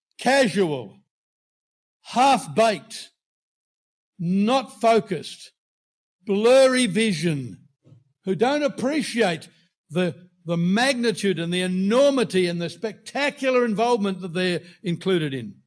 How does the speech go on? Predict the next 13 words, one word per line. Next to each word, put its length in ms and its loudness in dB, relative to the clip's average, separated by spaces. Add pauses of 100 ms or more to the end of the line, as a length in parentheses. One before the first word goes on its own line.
(360)
through 100 -2
the 120 -4
grace 280 -4
of 140 -12
God. 300 -8 (760)
So 160 -4
he 80 0
warns 320 2
them, 300 -10 (1120)
"You'll 180 -10
lose 220 2
your 80 2
life. 460 -6